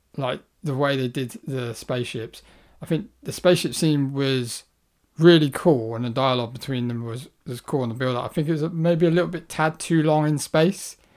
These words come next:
Maybe it could be tightened a little bit, 'cause, but no, who am I to say? But, um, when you actually get into the story after the crash, it just keeps running and running, and you're just totally invested in it.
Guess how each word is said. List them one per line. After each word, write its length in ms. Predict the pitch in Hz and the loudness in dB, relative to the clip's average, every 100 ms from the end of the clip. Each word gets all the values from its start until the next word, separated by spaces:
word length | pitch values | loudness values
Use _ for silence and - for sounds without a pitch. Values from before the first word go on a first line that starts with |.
| _ _ - | _ _ -6
Maybe 200 | 131 - | -6 -6
it 40 | |
could 80 | - | -10
be 80 | 127 | -12
tightened 460 | - 143 139 139 | -4 -2 -2 -2
a 60 | 131 | -2
little 240 | 143 139 | -2 -2
bit, 280 | 127 - - | 0 -2 -2
'cause, 240 | 143 117 - | -8 -8 -8
but 240 | 127 127 - _ _ | -8 -8 -12 _ _
no, 240 | 165 123 127 _ _ | -4 -2 -4 _ _
who 120 | 139 | -6
am 100 | 123 | -4
I 100 | 117 | -4
to 100 | - | -8
say? 300 | - 113 123 - _ _ _ _ _ | -10 -8 -8 -12 _ _ _ _ _
But, 300 | 143 127 - _ _ _ - | 0 0 -4 _ _ _ -4
um, 300 | 147 135 143 - | -2 -2 -6 -6
when 280 | 143 143 135 | 0 2 2
you 100 | 135 | -2
actually 340 | 131 - 127 | -4 -6 -6
get 200 | 120 127 123 | -2 -2 -4
into 220 | 123 120 | -6 -8
the 80 | 117 | -12
story 600 | - 143 131 123 120 - _ _ _ _ _ - | -2 0 0 -2 -6 -10 _ _ _ _ _ -6
after 320 | 131 120 - | -4 -4 -8
the 100 | 120 | -14
crash, 640 | - 151 131 104 - - - _ - | -4 0 0 0 -8 -14 -18 _ -8
it 240 | 131 - | -8 -8
just 260 | - 123 - - - | -10 -10 -12 -20 -6
keeps 260 | - 123 - | -4 -4 -6
running 320 | 127 120 120 | -6 -4 -4
and 120 | 120 123 | -4 -4
running, 260 | 117 117 | -4 -6
and 80 | 120 | -8
you're 120 | 120 | -8
just 200 | 127 - | -8 -12
totally 340 | - 120 110 113 | -6 -6 -6 -8
invested 500 | 110 113 - 127 104 | -8 -8 -8 -12 -10
in 100 | 104 | -10
it. 140 | 113 | -12